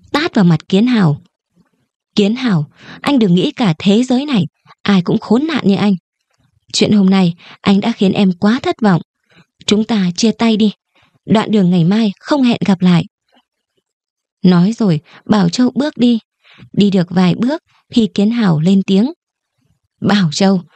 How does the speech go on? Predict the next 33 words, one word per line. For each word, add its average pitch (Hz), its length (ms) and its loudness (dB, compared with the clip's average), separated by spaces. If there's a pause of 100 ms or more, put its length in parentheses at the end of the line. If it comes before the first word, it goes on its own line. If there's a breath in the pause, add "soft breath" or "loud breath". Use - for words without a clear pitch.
(160 soft breath)
rồi 196 200 0
em 208 200 -2
sẽ 247 200 -4
thấy, 240 280 0 (440)
trong 208 200 2
trái 190 220 -2
tim 233 160 2
một 185 140 0
người 185 160 2
đàn 170 180 0
ông 233 260 -2 (360 soft breath)
chỉ 214 160 2
có 202 300 -2
một 285 220 -2
người 190 220 2
phụ - 120 -4
nữ, 247 240 -2 (640)
nhưng 196 360 2
trên 190 220 -2
người 170 120 2
anh 175 200 0
ta 196 300 0 (300)
sẽ - 220 -2
có 190 220 2
vết 302 200 -4
tích 330 120 -2 (120)
rất 349 220 -2
nhiều 220 180 2
người." 180 320 2 (2250)
Trên 214 220 2
đường 180 260 2
về 180 120 2
nhà, 165 340 2